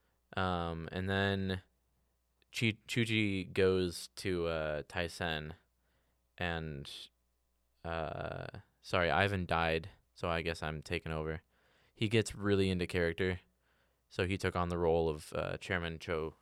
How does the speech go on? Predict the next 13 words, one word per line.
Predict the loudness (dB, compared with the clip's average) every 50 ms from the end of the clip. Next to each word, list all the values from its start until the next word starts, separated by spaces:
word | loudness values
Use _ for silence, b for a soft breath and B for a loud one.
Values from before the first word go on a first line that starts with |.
| _ _ -12 -6
or, | -2 0 0 0
uh, | 0 -2 -6 -8 -10
Chicho, | -10 -10 -10 -4 0 2 2 2 0 -4 -10 _ _ _ _ _ _ _ _ _ _ _ _ _ _ _ _ _ _ -8
and | -6 -6 -6 -8 -10 -12 -14 -18 -20 -20 _ _ _ _ _ _ _ _ _ _
he | -12 -10 -6
just, | -4 -6 -6 -6 _
he | -12 -10
took | -6 -6 -2 0
it | 0
a | 0
little | 0 0 -2 -4
too | -6 -10 -8
far | -4 -4 -4 -4 -4